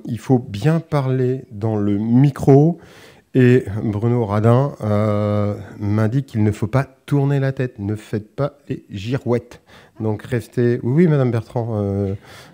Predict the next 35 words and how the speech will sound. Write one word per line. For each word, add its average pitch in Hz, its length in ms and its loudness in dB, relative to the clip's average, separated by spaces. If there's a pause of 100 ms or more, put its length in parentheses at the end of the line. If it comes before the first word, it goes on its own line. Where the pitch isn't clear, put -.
euh, 107 280 -2
ne 95 120 -2
faites 110 220 -4
pas 127 160 2
la 104 220 -2
girouette 107 480 0
quand 110 160 -2
vous 101 160 -2
allez 101 160 0
parler. 92 340 -6 (3750)
Allez, 151 300 6 (180)
c'est - 540 -4 (120)
parti 202 840 0
et 147 80 4
on 131 120 4
va 127 160 2
commencer 120 840 0
par, 113 480 -2
euh, 101 500 -6
finalement 107 460 -4
solder 113 460 -6
un 107 100 -2
peu 107 160 -10
les 107 140 -8
comptes, 117 320 -4
malheureusement, 104 760 -2
à 123 60 -6
travers 107 260 -6
le 107 120 -4
tourisme 127 440 -6
et 117 60 0
loisirs. 117 360 -4
Je 135 120 -10
passe, - 340 -8
euh, 117 140 0